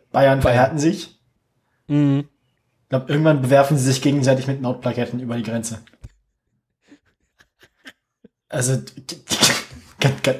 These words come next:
Speaker 2: weiß nicht. Also, ich mein, das ist wahrscheinlich wieder auch wie so ein Sport draus, irgendwie die Schleichwege über die Grenze zu finden. Wahrscheinlich, wahrscheinlich ist dann irgendwann wie die mexikanisch-österreichische Grenze, wo sie dann irgendwann anfangen, irgendwie, keine Ahnung,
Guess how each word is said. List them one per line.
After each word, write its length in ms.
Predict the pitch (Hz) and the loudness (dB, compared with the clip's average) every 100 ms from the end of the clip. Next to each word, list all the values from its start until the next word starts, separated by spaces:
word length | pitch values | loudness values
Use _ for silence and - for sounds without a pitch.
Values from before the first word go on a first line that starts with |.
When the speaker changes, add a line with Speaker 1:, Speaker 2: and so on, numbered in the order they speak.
| - | -6
Speaker 2:
weiß 160 | 123 127 | -12 -10
nicht. 140 | 117 - 160 - - _ _ _ - | -10 -12 -18 -20 -20 _ _ _ -10
Also, 140 | - 104 | -8 -8
ich 140 | 113 | -10
mein, 100 | 143 - | -12 -14
das 800 | 151 156 _ - - - _ - | -16 -20 _ -20 -20 -20 _ -2
ist 20 | 127 | 2
wahrscheinlich 240 | 147 160 | 4 6
wieder 120 | 165 | 6
auch 100 | 170 | 4
wie 40 | 160 | 4
so 80 | 139 | 2
ein 60 | |
Sport 600 | 131 - - 143 147 160 | 0 -2 2 4 4 2
draus, 480 | 123 110 135 143 - _ _ _ _ _ _ _ _ | -4 -4 -2 -4 -6 _ _ _ _ _ _ _ _
irgendwie 640 | 147 139 131 143 135 123 - _ _ _ | -4 -2 0 2 2 0 -10 _ _ _
die 280 | 170 180 170 - - - | -8 -8 -8 -12 -16 -8
Schleichwege 680 | - - 135 151 156 135 139 | -2 0 4 4 2 2 2
über 80 | 131 | 2
die 80 | 127 | 0
Grenze 320 | 131 131 - | 0 -2 -6
zu 140 | 123 | -8
finden. 260 | 110 120 123 | -6 -8 -4
Wahrscheinlich, 280 | 147 139 131 - - | -4 -4 -6 -16 -6
wahrscheinlich 240 | 156 175 | 0 4
ist 60 | 160 | 4
dann 60 | 160 | 4
irgendwann 240 | 185 160 | 4 4
wie 60 | 143 | 2
die 100 | 139 | 0
mexikanisch-österreichische 1120 | 135 143 143 139 151 139 160 165 123 120 127 | 0 0 0 2 4 2 0 0 0 0 -2
Grenze, 340 | 117 127 139 127 | -2 -2 -2 -2
wo 80 | |
sie 60 | 135 | 0
dann 80 | 135 | 0
irgendwann 240 | 135 131 | 2 4
anfangen, 400 | 135 - 139 135 | 2 2 0 -2
irgendwie, 340 | 143 143 127 127 | -4 -2 -2 2
keine 240 | 143 139 | 2 4
Ahnung, 320 | 143 135 127 | 2 2 -2